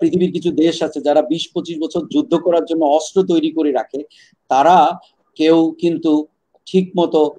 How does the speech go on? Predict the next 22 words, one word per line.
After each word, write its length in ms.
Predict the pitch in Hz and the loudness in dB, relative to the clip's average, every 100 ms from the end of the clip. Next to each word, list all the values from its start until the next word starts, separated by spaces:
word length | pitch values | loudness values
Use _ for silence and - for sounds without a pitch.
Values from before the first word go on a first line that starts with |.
| 185 | -6
ventilator 600 | 143 - 190 165 170 160 | -4 -2 0 0 0 -2
তৈরি 260 | 156 143 147 | 0 2 0
করে 280 | - 113 101 | -2 -4 -6
নাই, 160 | 95 _ _ - | -14 _ _ -8
আমরা 280 | 123 147 160 | -4 2 4
আইসিইউর 640 | 151 156 - 175 170 156 _ _ | 4 2 -2 -2 -2 -4 _ _
তো 160 | 160 151 | -2 0
তৈরি 340 | 165 160 175 | 2 2 0
করি 220 | 160 135 | 0 -2
নাই। 180 | 117 104 - _ _ | -2 -8 -14 _ _
আমরা 240 | - 135 160 | -4 0 2
বাংলাদেশের 600 | 160 180 190 185 196 185 | 4 4 2 2 0 0
প্রেক্ষাপটে 540 | 170 175 180 175 180 | -2 -4 -6 -2 -2
এখন 280 | 170 - 175 | -2 -4 -6
যদি 220 | 165 160 | -2 0
আসেন, 360 | 131 139 - 160 | 0 -2 -4 -6
আজকে 280 | 143 - 156 | -6 -4 -4
আপনারা 360 | 139 147 160 | -4 -4 -4
সবাই 440 | 160 - 165 185 190 | -6 -6 -2 0 -2
কিন্তু 240 | 170 160 | -4 -4
এখন 260 | 151 156 143 | -4 -6 -6
জানেন 360 | 131 131 151 | -4 -4 -6